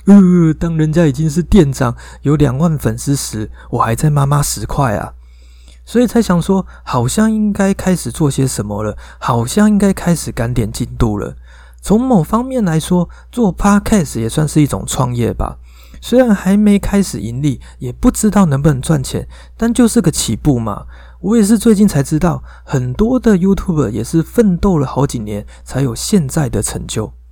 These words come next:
然后真的有听众预约了下一集的主题是跟心理学有关的呢。妈，我都可以做完这集理财了，再做一集心理学应该也没问题吧？你可能会问说，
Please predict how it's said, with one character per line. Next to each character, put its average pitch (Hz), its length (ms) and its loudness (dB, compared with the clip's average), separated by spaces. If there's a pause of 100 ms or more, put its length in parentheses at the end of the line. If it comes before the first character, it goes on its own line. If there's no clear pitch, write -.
(520)
然 165 200 -2
后 240 280 -2
真 208 200 0
的 175 120 2
有 113 120 -2
听 135 220 -2
众 143 240 -2
预 175 140 -2
约 160 160 2
了 131 120 -2
下 220 320 -4
一 208 120 -2
集 120 180 -10
的 113 140 -8
主 110 200 -10
题 110 300 -12 (220)
是 175 120 -6
跟 185 220 0
心 226 220 -2
理 151 100 0
学 120 240 -6
有 104 140 -6
关 170 200 0
的 185 140 2
呢。 113 220 -4 (420)
妈， 120 480 -4
我 113 160 -12
都 143 180 -2
可 147 140 -4
以 143 100 -2
做 135 160 -4
完 120 140 -8
这 123 140 -6
集 117 160 -10
理 104 160 -10
财 104 240 -10
了， 104 200 -10 (300)
再 175 220 -4
做 160 240 -2
一 151 80 -2
集 120 160 -8
心 139 200 -8
理 123 80 -6
学 110 320 -10 (200)
应 147 200 -6
该 160 160 -2
也 127 140 -6
没 104 180 -10
问 117 220 -8
题 - 160 -6
吧？ - 300 -8 (540)
你 220 100 -4
可 220 120 4
能 208 120 4
会 226 60 2
问 233 200 0
说， 214 260 0